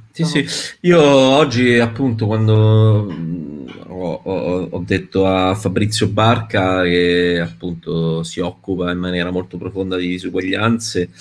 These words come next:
Speaker 1: e, mm, di prendersi il libro di Mudde proprio perché, eh, aveva, mm,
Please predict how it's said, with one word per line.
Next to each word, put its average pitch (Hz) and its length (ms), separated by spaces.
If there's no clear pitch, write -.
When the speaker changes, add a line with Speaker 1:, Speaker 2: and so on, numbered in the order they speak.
Speaker 1:
e, 90 640
mm, 90 240
di 90 140
prendersi 104 480
il 98 80
libro 98 220
di 107 120
Mudde 110 420
proprio 101 260
perché, 98 340
eh, - 720
aveva, 98 1000
mm, 87 180